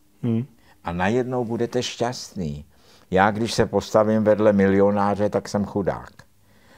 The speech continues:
Speaker 2: Ale když se postavím vedle bezdomovce, tak si žiju.
Speaker 1: Tak jste milionář.
Speaker 2: Tak jsem milionář.
Speaker 1: Jasně.
Speaker 2: A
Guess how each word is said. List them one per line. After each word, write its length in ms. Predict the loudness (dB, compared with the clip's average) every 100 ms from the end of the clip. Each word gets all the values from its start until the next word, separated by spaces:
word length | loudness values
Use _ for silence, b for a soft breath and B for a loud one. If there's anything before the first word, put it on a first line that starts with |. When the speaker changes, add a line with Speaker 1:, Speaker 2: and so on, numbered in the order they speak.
| b
Speaker 2:
Ale 140 | 0 0
když 180 | 0
se 120 | -2 -2
postavím 520 | -2 -2 -2 0 0
vedle 260 | 0 2
bezdomovce, 880 | 0 -2 -2 -2 -2 -4 -8 -12 -12 -14 _ _
tak 240 | -12 -12 -8
si 140 | -6
žiju. 460 | -4 -6 -6 -10 -8
Speaker 1:
Tak 160 | -8
jste 140 | -2 0
milionář. 580 | 2 0 0 -6 -12 -20 _ _ _
Speaker 2:
Tak 180 | -10 -6
jsem 160 | -6
milionář. 460 | -6 -6 -6 -4 -4
Speaker 1:
Jasně. 280 | -6 -8 -10 b b b b b _ 2
Speaker 2:
A 240 | 2 2